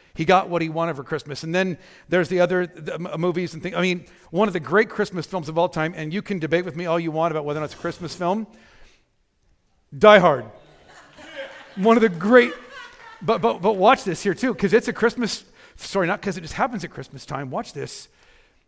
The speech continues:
The evil Satan person comes in and takes over the world of Nakatomi, the whole plaza there.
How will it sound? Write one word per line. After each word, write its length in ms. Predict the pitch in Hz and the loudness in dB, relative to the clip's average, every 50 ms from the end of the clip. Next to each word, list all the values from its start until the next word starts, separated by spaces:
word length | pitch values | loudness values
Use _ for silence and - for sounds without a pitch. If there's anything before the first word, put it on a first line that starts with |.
| _ _ _ _ _ _ _ _ _ _ _ | _ _ _ _ _ _ _ _ _ _ _
The 200 | 135 151 - 156 | -14 -12 -10 -8
evil 680 | 175 180 147 170 170 160 151 151 147 139 139 131 110 - _ _ _ _ _ | -8 -6 -6 -4 -4 -4 -4 -4 -6 -6 -8 -10 -12 -16 _ _ _ _ _
Satan 440 | - - - 170 202 220 165 147 | -16 -10 -8 -8 -8 -8 -10 -16
person 380 | 127 - 143 135 - - 127 127 | -14 -12 -12 -12 -12 -12 -16 -16
comes 320 | - - 160 151 139 120 | -14 -12 -12 -12 -10 -10
in 120 | 147 156 143 | -10 -10 -10
and 100 | 131 120 | -12 -10
takes 280 | - 156 147 - - - | -8 -10 -10 -10 -10 -12
over 560 | - 156 160 127 139 131 123 120 110 101 98 - - | -10 -10 -8 -8 -10 -10 -12 -12 -14 -16 -18 -20 -14
the 140 | 113 123 | -10 -10
world 500 | 127 123 147 156 151 135 117 107 110 110 - _ | -8 -6 -4 -6 -6 -6 -10 -14 -18 -20 -16 _
of 500 | 123 123 123 117 117 104 98 - _ _ _ _ _ 131 | -12 -12 -12 -12 -14 -18 -20 -20 _ _ _ _ _ -6
Nakatomi, 720 | 135 151 156 - 156 - - 160 160 156 160 147 143 143 | -4 -4 -4 -4 -8 -8 -6 -6 -6 -6 -6 -6 -6 -6
the 240 | 135 139 135 131 123 - - - - - _ | -6 -6 -6 -6 -8 -10 -16 -20 -20 -20 _
whole 300 | - 147 160 160 156 147 | -6 -4 -2 -2 -2 -4
plaza 340 | 127 - 156 170 170 139 147 | -2 0 2 2 2 2 0
there. 240 | 139 143 135 127 | -4 -4 -4 -4